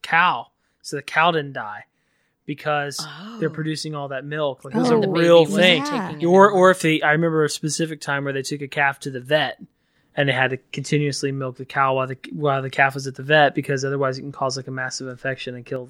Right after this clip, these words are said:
Speaker 1: I don't know.
Speaker 3: Aw.
Speaker 1: I'm not saying
Speaker 2: We
Speaker 1: women
Speaker 2: are
Speaker 1: are cows.
Speaker 2: No.
Speaker 1: I'm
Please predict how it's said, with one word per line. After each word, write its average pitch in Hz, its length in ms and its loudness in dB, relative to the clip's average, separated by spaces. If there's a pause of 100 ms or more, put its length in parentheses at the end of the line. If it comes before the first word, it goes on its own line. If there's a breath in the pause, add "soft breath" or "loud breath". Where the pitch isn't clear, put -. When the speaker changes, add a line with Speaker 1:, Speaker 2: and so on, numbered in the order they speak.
(140)
Speaker 1:
I 139 80 -20
don't - 120 -20
know. 127 60 -20 (420)
Speaker 3:
Aw. 233 580 0
Speaker 1:
I'm 233 40 2
not 302 160 6
saying 285 320 8
Speaker 2:
We - 60 4
Speaker 1:
women 247 240 8
Speaker 2:
are - 20 10
Speaker 1:
are 220 60 10
cows. 220 580 6
Speaker 2:
No. 294 380 2
Speaker 1:
I'm 170 80 0